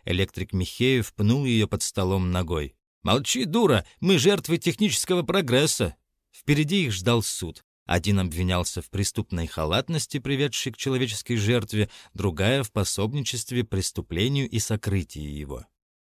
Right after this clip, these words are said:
Эпилог. После окончания совещания Гортье пожал руку Соколову.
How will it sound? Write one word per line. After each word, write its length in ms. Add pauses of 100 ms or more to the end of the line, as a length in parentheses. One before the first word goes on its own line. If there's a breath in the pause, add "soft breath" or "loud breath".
(540)
Эпилог. 600 (380)
После 300
окончания 560
совещания 720
Гортье 460
пожал 500
руку 260
Соколову. 760